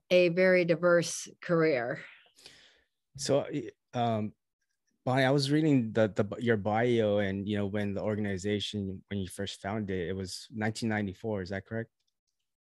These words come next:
Speaker 1: That is correct. And, you know, my husband was killed in an Army plane crash along with seven other soldiers. And that was absolutely just a devastating loss. You know,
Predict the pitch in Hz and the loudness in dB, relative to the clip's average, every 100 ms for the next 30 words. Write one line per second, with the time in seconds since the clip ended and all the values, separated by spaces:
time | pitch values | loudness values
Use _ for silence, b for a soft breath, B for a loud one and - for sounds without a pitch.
0 | _ _ _ 208 220 220 202 - 214 190 | _ _ _ 2 4 2 0 -2 2 4
1 | 185 180 208 196 B B B - 240 220 | 2 2 2 2 B B B 0 4 6
2 | 202 247 226 226 208 185 - 214 202 190 | 6 4 2 0 0 -2 0 4 4 2
3 | - - 196 190 190 190 170 180 170 170 | -2 2 6 8 8 6 4 2 2 0
4 | 165 151 151 147 175 180 180 175 170 165 | 2 2 2 0 0 4 4 4 2 0
5 | - 190 185 170 165 - 156 151 139 131 | 2 4 4 2 0 0 0 0 -2 -4
6 | 143 - b b b b 190 196 202 180 | -6 -12 b b b b 2 6 8 6
7 | 170 - 185 185 - - - 165 175 165 | 4 -4 -2 -2 -4 -6 -4 -2 -2 -2
8 | - - _ _ - _ _ _ - 175 | -4 -14 _ _ -20 _ _ _ -4 2
9 | 190 185 170 185 180 170 165 165 160 147 | 4 4 2 4 4 6 4 4 4 2
10 | 147 - - B B B 214 220 208 | -4 -10 -18 B B B 6 8 6